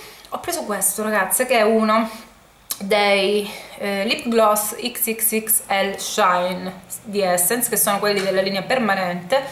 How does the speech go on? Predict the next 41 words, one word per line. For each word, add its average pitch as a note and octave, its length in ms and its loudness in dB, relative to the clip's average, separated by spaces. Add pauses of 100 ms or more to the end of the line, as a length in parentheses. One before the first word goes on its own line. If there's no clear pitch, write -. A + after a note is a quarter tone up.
(380)
eh, A#3 300 4
e E4 80 0
volevo C4+ 240 4
un B3 80 2
colore G#3+ 340 2
cioccolato. G3+ 540 -2
Mi C4 80 -2
sono C#4 180 2
fissata F#3+ 460 0
ultimamente G3+ 600 -2
<laughs> - 80 -2
con A#3+ 200 0
questo G#3 320 2
colore, G3 420 2
lo G#3 100 2
volevo, A3 420 4 (220)
volevo B3 260 4
un A3+ 80 2
lucida E4+ 260 -2
labbra G3 300 0
color G3+ 240 -2
cioccolato. F#3+ 760 -2 (360)
Ho G4 120 -2
visto A#3+ 340 2
che - 420 0
è C4 320 0
abbastanza B3 560 -2
pigmentato, F#3+ 880 -4 (160)
che F#4 120 -4
il - 120 -4
costo G3+ 380 0
non G3+ 160 -2
era F#3 140 2
altissimo F#3+ 520 -4
e D#4 100 -8
quindi F#3+ 200 -8
l'ho F3+ 80 -2
preso, F3+ 380 -4
ragazze. F3+ 540 -2 (360)
Tra B3+ 160 2
l'altro - 540 -2